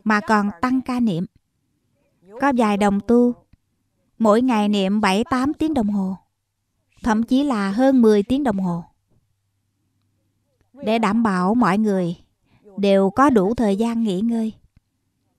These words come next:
chúng tôi không thể không miễn cưỡng ra quy định. Ngoài ca niệm Phật của chính mình,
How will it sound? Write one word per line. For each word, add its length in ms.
chúng 260
tôi 360
không 200
thể 280
không 220
miễn 200
cưỡng 300
ra 220
quy 200
định. 220
Ngoài 380
ca 160
niệm 220
Phật 300
của 220
chính 280
mình, 180